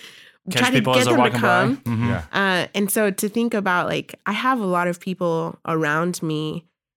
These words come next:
Speaker 2: that need to know the gospel. I have family members, I have friends and, and community members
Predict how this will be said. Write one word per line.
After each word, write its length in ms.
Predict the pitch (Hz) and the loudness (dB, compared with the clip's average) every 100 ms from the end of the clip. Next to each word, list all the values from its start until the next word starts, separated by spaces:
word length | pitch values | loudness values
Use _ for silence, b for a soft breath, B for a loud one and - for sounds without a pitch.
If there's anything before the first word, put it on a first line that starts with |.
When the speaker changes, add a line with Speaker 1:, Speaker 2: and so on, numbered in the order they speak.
| _ | _
Speaker 2:
that 420 | 180 165 107 - - | -4 -4 -4 -6 -4
need 300 | 165 180 180 | 0 0 -2
to 100 | 170 | -4
know 140 | 156 | -4
the 100 | - | -6
gospel. 500 | - 165 - 156 139 - | -8 -10 -8 -6 -4 -4
I 60 | |
have 280 | 185 185 175 | -4 -4 -6
family 320 | - 196 208 | -4 -2 0
members, 380 | 165 147 143 156 - | 0 -2 -2 -6 -6
I 80 | 160 | -6
have 380 | 175 165 165 - | -4 -4 -6 -18
friends 600 | - 185 175 196 196 - | -8 -2 0 0 -2 -4
and, 460 | - 165 160 160 165 | -4 -4 -2 -4 -6
and 200 | 170 160 | -6 -6
community 640 | - 165 170 180 180 175 165 | -4 -4 -2 -2 -2 -2 -4
members 760 | 165 175 160 160 160 165 180 | -4 -4 -2 -2 -2 -2 -6